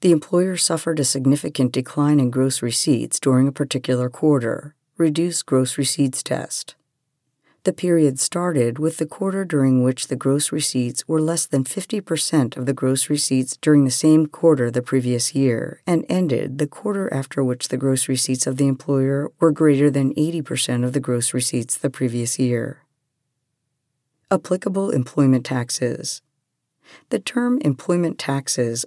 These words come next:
ordinarily refers to three items, namely, one, federal income taxes paid solely by employees through mandatory withholding by their employers. Two, amounts under the Federal Insurance Contributions Act, fica,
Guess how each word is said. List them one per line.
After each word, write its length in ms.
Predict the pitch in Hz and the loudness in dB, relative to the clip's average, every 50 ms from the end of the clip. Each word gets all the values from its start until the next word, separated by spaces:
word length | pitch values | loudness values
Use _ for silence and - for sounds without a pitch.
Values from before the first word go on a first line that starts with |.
| - | 0
ordinarily 640 | - 185 196 202 220 202 180 147 135 131 131 135 131 | 2 2 2 2 2 2 2 2 2 2 2 2 2
refers 460 | 131 131 127 - - 127 127 127 123 | 2 2 0 0 0 0 0 0 0
to 120 | - - - | -4 -6 -8
three 280 | - - 175 175 - - | -6 -4 -4 -2 -2 -2
items, 640 | 135 131 127 123 120 120 - - - - - - _ _ _ _ _ _ _ _ _ _ _ _ | -2 -2 0 -2 -4 -4 -6 -8 -8 -10 -14 -16 _ _ _ _ _ _ _ _ _ _ _ _
namely, 680 | - 170 175 180 196 190 147 127 123 120 120 127 - - - | 0 2 2 2 2 2 2 2 2 2 0 -2 -4 -6 -8
one, 520 | - 170 175 180 185 190 190 190 196 262 - _ | -4 -2 0 0 0 0 0 -2 -4 -6 -10 _
federal 380 | _ - - 202 214 220 214 - - | _ 0 0 0 2 0 -2 -2 0
income 260 | 147 131 - 139 131 | 0 0 2 0 0
taxes 560 | 123 - 120 120 120 - - 127 120 120 123 | 0 0 -2 -2 -4 -4 -4 -4 -4 -4 -6
paid 300 | - - - 139 131 127 | -8 -6 -2 -2 -2 0
solely 400 | - - - 147 147 143 151 151 | 0 0 2 2 2 2 2 2
by 180 | 147 147 139 131 | 0 0 0 0
employees 680 | 123 120 123 123 - 147 147 127 113 117 117 120 120 - | 0 -2 -2 -2 0 0 0 2 0 -2 -2 -4 -4 -2
through 160 | - 143 135 | 2 2 4
mandatory 600 | 131 135 135 139 147 156 151 - - 151 151 143 | 4 4 4 2 0 -2 -6 -2 0 2 2 2
withholding 560 | 131 123 123 - - - 131 127 127 131 131 | 2 0 -2 -4 -4 -4 -2 0 2 0 0
by 160 | 123 131 123 117 | 2 0 -2 -2
their 200 | 117 120 117 117 | -2 -2 -2 -2
employers. 840 | 117 117 - - 147 143 139 120 110 - - - - - - - _ _ _ _ _ _ _ _ _ _ _ _ _ - | -4 -4 -2 0 2 2 2 2 0 -2 -6 -8 -10 -14 -18 -20 _ _ _ _ _ _ _ _ _ _ _ _ _ -4
Two, 460 | - - 170 147 127 120 123 143 - _ _ _ _ _ _ _ _ _ _ - | 0 2 4 4 4 2 0 -4 -6 _ _ _ _ _ _ _ _ _ _ 0
amounts 380 | 165 170 175 185 190 180 - - | 0 2 2 0 -2 -2 -2 2
under 220 | 170 151 147 147 | 2 4 4 4
the 100 | 135 135 | 2 0
Federal 420 | 127 - - 160 160 175 180 175 | -2 -2 -2 -2 -2 -2 -2 -2
Insurance 500 | 170 156 143 - - 135 131 127 127 127 | 0 -2 -2 0 0 2 2 2 0 -2
Contributions 760 | - - 131 127 127 - 120 127 147 156 151 - 127 120 110 120 | -4 -4 -4 -2 -2 -2 -2 -2 0 0 0 0 -2 -2 -2 -2
Act, 400 | 113 113 113 135 151 - - - _ _ _ _ | -4 -4 -6 -8 -10 -12 -16 -20 _ _ _ _
fica, 680 | - - - 160 165 160 - 127 127 - - 151 156 | -4 0 2 2 2 2 0 -2 -2 -2 -4 -8 -12